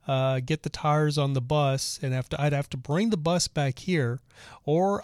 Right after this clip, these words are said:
I would take the bus to my brother's in New Mexico or my dad's in West Texas and leave the bus,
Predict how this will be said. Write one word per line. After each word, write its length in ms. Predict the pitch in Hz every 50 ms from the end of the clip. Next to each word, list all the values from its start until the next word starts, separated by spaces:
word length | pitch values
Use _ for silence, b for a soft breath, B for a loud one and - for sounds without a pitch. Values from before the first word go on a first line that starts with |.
| -
I 80 | 170 160
would 240 | 151 156 147 127 -
take 240 | - 160 151 151 -
the 80 | 147
bus 400 | 123 120 143 139 147 147 - -
to 180 | - - 165 151
my 200 | 135 131 123 120
brother's 760 | 113 117 113 143 151 175 202 180 160 135 127 127 135 139 -
in 200 | - - 147 131
New 80 | 131 135
Mexico 580 | 135 147 175 180 - - 143 131 - 139 131
or 240 | 123 123 127 147 175
my 180 | 180 180 180 170
dad's 460 | 147 147 160 160 151 147 143 135 143
in 100 | 139 127
West 260 | 131 131 123 - -
Texas 440 | - 156 151 143 - - 131 123 131
and 180 | 131 123 123
leave 300 | 127 147 180 196 180 170
the 80 | 160 151
bus, 440 | 123 123 117 113 113 110 - -